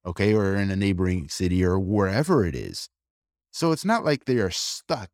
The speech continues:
in a high school <laughs> stadium forever. No, you develop it. Just like M L S developed themselves. You know, the Galaxy started playing in the Coliseum or the Rose Bowl or whatever, and,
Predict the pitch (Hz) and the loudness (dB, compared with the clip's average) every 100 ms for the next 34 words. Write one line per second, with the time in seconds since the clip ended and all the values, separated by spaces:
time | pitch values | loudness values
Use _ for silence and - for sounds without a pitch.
0 | - 120 107 123 127 - 131 - - 131 | -10 -4 -4 -2 -4 -4 -6 -6 -4 -2
1 | 135 120 - 110 185 87 65 - 123 170 | -2 -2 0 2 2 0 -4 -6 -2 2
2 | 233 95 73 104 131 131 123 151 262 - | 2 0 -2 -2 0 0 -2 0 0 -2
3 | 117 - _ _ _ _ - 165 - 185 | -6 -10 _ _ _ _ -4 -2 -2 -4
4 | - 139 127 127 202 196 - - 107 104 | -2 -2 0 0 0 -2 -8 -6 -2 2
5 | 131 185 - 151 254 240 - - 90 - | 2 0 -2 -4 -2 -6 -8 -8 -10 -12
6 | - - 101 92 85 98 110 - 110 123 | -6 -2 0 -2 0 0 0 -2 -4 -2
7 | 127 - 123 139 143 135 - 143 208 - | -2 -2 0 2 2 0 -2 -4 -4 -2
8 | 202 208 123 104 110 160 202 190 95 95 | 2 4 4 2 2 4 4 2 2 2
9 | 92 92 90 95 101 123 156 | 2 2 2 2 2 2 0